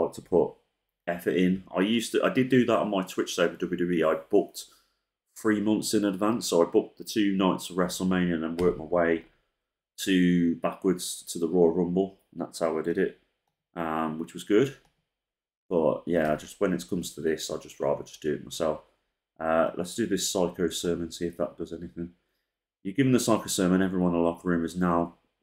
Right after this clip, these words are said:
going to give their absolute best, so they don't wanna have to come back and face you after a bad performance. There you go. So we're gonna put, we put the fear of God into them. Um, so let's start the show strong,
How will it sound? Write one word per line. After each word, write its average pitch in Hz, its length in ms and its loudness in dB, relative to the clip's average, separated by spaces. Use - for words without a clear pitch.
going 85 160 0
to - 120 -14
give 90 220 -6
their 85 340 0
absolute 87 520 -4
best, 80 260 -4
so 87 60 -8
they 80 100 -8
don't 80 120 -6
wanna 78 180 -10
have 78 140 -20
to - 120 -20
come 78 160 -8
back 76 200 -18
and 71 180 -12
face 76 340 -6
you 78 140 -6
after 76 220 -10
a - 20 -16
bad 71 260 -6
performance. - 440 -20
There 73 140 -8
you 58 140 -12
go. 67 160 -12
So 87 80 -4
we're 87 120 2
gonna 95 180 2
put, - 240 0
we 92 80 0
put 107 180 2
the 92 80 -2
fear 95 280 6
of 82 100 4
God 85 200 2
into 78 460 -4
them. 80 80 -4
Um, 80 540 -2
so 110 60 -2
let's 113 160 2
start 101 320 6
the - 60 -8
show 90 560 4
strong, 90 720 0